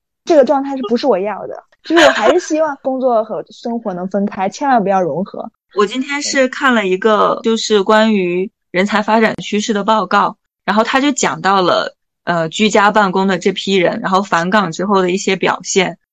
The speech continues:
Speaker 2: 就是跟你真的是很像，就是大家都是各种焦虑，然后到了公司之后也是，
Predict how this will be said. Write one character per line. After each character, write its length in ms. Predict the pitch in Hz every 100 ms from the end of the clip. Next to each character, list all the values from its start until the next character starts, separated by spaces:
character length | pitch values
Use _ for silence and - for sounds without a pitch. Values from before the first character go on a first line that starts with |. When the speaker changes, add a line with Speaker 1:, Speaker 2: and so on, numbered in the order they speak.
| _ _
Speaker 2:
就 100 | -
是 200 | 208 208
跟 260 | 190 240 233
你 120 | 180
真 180 | 170 196
的 100 | 202
是 120 | 220
很 260 | 214 202 170
像， 360 | - 208 175
就 100 | 170
是 140 | 202 196
大 140 | 190
家 120 | 190
都 100 | 190
是 100 | 208
各 140 | 214 202
种 140 | 160
焦 300 | - 180 185
虑， 180 | 202 190
然 120 | 170
后 100 | 196
到 160 | 196 196
了 80 |
公 200 | 175 185
司 180 | 202 196
之 100 | 185
后 160 | 214 190
也 200 | 160 -
是， 320 | - 185 190